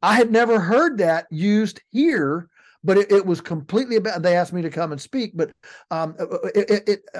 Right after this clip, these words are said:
I'd never heard that used here. But the whole idea is you have all, as you mentioned, uh, Brian, you have all this money moving out of the city.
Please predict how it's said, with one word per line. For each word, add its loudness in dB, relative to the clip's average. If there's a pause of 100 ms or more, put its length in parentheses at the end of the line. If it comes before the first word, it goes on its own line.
I'd -2
never -2
heard -6
that 0
used -6
here. -2
But -8
the -4
whole -2
idea -2 (320)
is -4 (140)
you 0
have 0
all, -2
as -4
you -2
mentioned, -6 (240)
uh, -6
Brian, -2
you -2
have -2
all -2
this 0
money 0
moving -2
out -2
of -6
the -6
city. -6